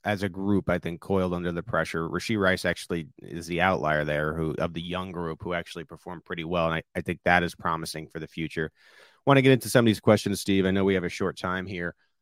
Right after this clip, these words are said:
um, 'cause we're gonna break, but, uh, Landon wrote in on my Twitter, "Why can't we change the Blake Bell third and short call?" I don't know why the Chiefs are not just copying the Philadelphia Eagles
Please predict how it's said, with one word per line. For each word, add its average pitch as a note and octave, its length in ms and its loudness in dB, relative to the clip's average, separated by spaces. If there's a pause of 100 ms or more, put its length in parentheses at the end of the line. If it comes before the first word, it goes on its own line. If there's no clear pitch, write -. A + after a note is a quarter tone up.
(140)
um, F2 240 -8
'cause F2 160 -8
we're F2+ 60 -6
gonna F2+ 160 0
break, F#2 460 2
but, F2 160 -2 (100)
uh, E2+ 140 -2
Landon G#2 500 2
wrote F#2+ 220 4
in F#2 340 -2 (100)
on F#2 140 -2
my G#2 200 4
Twitter, F2 500 -2
"Why G2+ 180 4
can't G2+ 220 -2
we F#2+ 100 -4
change F#2+ 320 -4
the F2+ 80 -6
Blake F#2+ 320 -4 (100)
Bell F#2 480 0 (640)
third G#2+ 200 6
and F2 120 -2
short G#2+ 340 0
call?" D#2+ 460 -2 (240)
I E3+ 460 10 (400)
don't B2+ 320 6
know A#2 220 6
why G#2+ 260 6
the G#2+ 120 2
Chiefs G#2+ 300 0
are G#2+ 40 2
not G2 180 2
just F#2+ 160 -4
copying G2 380 2
the F#2+ 80 -4
Philadelphia F#2+ 500 0
Eagles F#2 480 -4